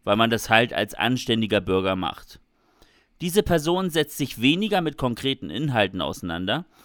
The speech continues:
sondern ist mit oberflächlichen Schlagworten schon zu begeistern. Für Tiere,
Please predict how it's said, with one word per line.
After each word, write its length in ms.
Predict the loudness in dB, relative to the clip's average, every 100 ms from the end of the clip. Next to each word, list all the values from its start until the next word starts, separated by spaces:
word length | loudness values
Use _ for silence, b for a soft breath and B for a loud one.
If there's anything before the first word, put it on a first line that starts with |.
| b b b
sondern 300 | 0 2 2
ist 180 | 0 -2
mit 160 | -4 -2
oberflächlichen 840 | 0 4 4 4 0 -2 -4 -8
Schlagworten 640 | -4 2 2 2 -2 -4 -4
schon 240 | -4 -6
zu 120 | -4
begeistern. 600 | -6 0 0 0 -8 -12 -14 _ _ _
Für 180 | -4 -4
Tiere, 460 | -2 0 0 -2